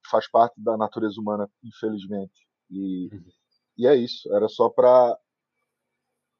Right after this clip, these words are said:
Speaker 1: fazer esse comentário. Ah, a questão é que quando você tá dentro de uma, dentro de uma, de um grupo social,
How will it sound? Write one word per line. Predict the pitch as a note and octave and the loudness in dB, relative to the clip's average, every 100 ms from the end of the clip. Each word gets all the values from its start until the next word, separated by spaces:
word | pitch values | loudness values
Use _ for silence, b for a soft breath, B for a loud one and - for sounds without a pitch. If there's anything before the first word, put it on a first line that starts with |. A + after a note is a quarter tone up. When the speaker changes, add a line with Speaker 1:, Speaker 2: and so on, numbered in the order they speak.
| _ _ _ - - _ | _ _ _ -20 -20 _
Speaker 1:
fazer | C3 B2 | 0 0
esse | C3+ | 0
comentário. | - C3 B2 B2+ A#2 G#2+ G#2 _ _ _ _ _ _ _ _ _ _ _ - | -4 -4 0 4 4 2 -6 _ _ _ _ _ _ _ _ _ _ _ 0
Ah, | B2 B2+ C3 | 6 6 6
a | |
questão | C#3 D#3 - D#3+ E3+ | 4 0 4 6 6
é | |
que | E3 - | 4 0
quando | D3+ C#3+ | -6 -2
você | C3+ - C#3 | -4 -4 -2
tá | C3 | 0
dentro | A#2 A#2+ A#2 | 0 -2 -8
de | G#2+ | -12
uma, | A2+ A2+ A2 G2 F#2+ | -8 -6 -6 -8 -10
dentro | G#2+ G#2 G2 | -12 -12 -14
de | G#2 | -12
uma, | G#2 G#3 F#2+ F2+ E2 _ _ _ _ _ - | -8 -8 -8 -12 -18 _ _ _ _ _ -16
de | G#2+ | -14
um | G#2 | -6
grupo | G#2 G#2+ - | -2 -2 0
social, | C3 - A2 G2 F#2 | -2 0 2 2 2